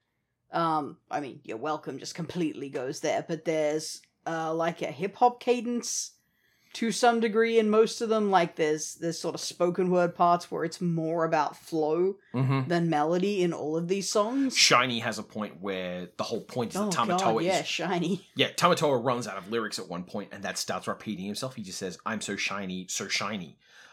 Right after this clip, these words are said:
Speaker 2: uh, as the next line, which is meant to be, like, a, that's meant to be the rap moment of, like, "Aha, you fool, you're, you have failed in this rap battle, and now the tide has turned."
Speaker 1: <laughs>
Speaker 2: And that's when Moana brings up the,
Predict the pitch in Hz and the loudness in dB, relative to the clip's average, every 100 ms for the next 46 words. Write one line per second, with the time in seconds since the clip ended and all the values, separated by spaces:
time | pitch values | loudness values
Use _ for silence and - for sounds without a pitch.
0 | _ 90 87 - 107 101 98 - 95 98 | _ -4 -2 -4 -6 -6 -6 -6 -6 -6
1 | 85 - 113 131 110 120 117 - 123 117 | -6 -8 -4 -4 0 0 0 -4 -2 -2
2 | 90 - 107 104 - 98 98 - - 113 | -2 -4 -4 -4 -8 -8 -8 -8 -6 0
3 | 143 135 120 131 101 107 117 - 107 98 | 0 0 0 0 2 2 2 2 -2 -2
4 | 92 95 - 107 139 127 101 101 101 131 | -2 -4 -2 0 4 4 2 -6 -6 -2
5 | 127 101 98 98 - - 139 135 - 151 | -2 -2 -2 -4 -8 -6 0 2 2 4
6 | 147 156 131 123 101 120 139 - 95 107 | 4 4 2 -2 -2 0 2 2 -2 -2
7 | 101 113 120 170 - - 117 110 262 359 | 0 2 2 2 4 6 4 2 4 6
8 | 127 - - - - - - 107 110 - | 4 -2 -8 -12 -16 -16 -10 -6 -4 -4
9 | 110 104 104 104 101 90 101 101 98 - | -4 -2 -2 -4 -6 -8 -10 -8 -10 -6
10 | 92 90 | -6 -6